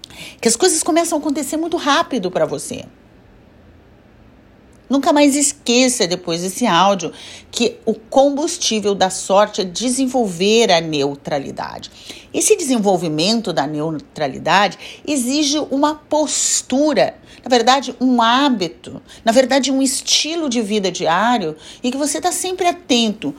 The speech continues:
porque o seu cérebro primitivo e o que você foi educado, aquele que age no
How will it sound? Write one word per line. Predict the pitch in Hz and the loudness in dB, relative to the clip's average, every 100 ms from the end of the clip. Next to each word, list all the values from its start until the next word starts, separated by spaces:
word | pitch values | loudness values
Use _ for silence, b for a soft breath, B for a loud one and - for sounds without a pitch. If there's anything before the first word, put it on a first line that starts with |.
| B | B
porque | - 247 302 | -10 -8 -6
o | |
seu | - 370 427 | -4 0 0
cérebro | - 285 214 185 170 | 2 4 4 2 -6
primitivo | 170 151 147 - 226 208 | -6 -6 -4 -2 0 0
e | 170 | -2
o | |
que | 156 | -6
você | 160 147 170 | -6 -6 -6
foi | - 147 | -6 -8
educado, | 131 - - 202 185 - | -8 -8 2 4 2 -2
aquele | - 208 | -2 -2
que | 185 - 170 | -2 -2 2
age | 160 156 | 4 2
no | 160 | -6